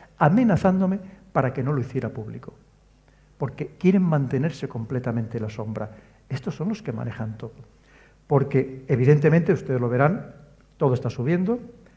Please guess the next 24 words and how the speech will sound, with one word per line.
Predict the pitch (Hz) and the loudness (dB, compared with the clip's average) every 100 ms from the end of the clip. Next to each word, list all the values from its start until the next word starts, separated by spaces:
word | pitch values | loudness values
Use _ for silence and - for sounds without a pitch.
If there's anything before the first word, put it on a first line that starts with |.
| _ _ | _ _
un | 131 | -4
disparate, | 123 - 147 170 247 - - - _ - | -2 2 2 2 0 -8 -14 -20 _ 0
que | 160 | 2
al | 180 | 4
margen | 240 - 214 | 2 2 2
de | |
la | 151 123 | 2 6
guerra, | 151 143 131 | 6 6 2
al | 123 | 2
margen | 165 165 202 | 2 2 0
de | 175 | 2
la | 143 | 0
pandemia, | 113 117 147 143 123 - - - - | -2 2 4 4 2 -2 -10 -14 -4
por | 139 | -4
supuesto | - 127 196 190 190 | -4 -4 0 0 0
que | 180 151 | -4 -4
se | - | -4
está | 143 160 | -4 -2
haciendo | 160 143 - | 0 -2 -2
absolutamente | - - - 160 208 240 151 135 123 120 120 | -4 -6 -4 0 0 0 0 0 -2 -2 -2
de | 127 | -2
oro, | 165 226 - - - _ | -2 -6 -10 -20 -20 _
precisamente | - 131 160 143 156 165 | -2 0 0 0 0 0
manipulando | 147 131 120 123 135 147 151 175 | 0 0 -2 0 0 2 0 -4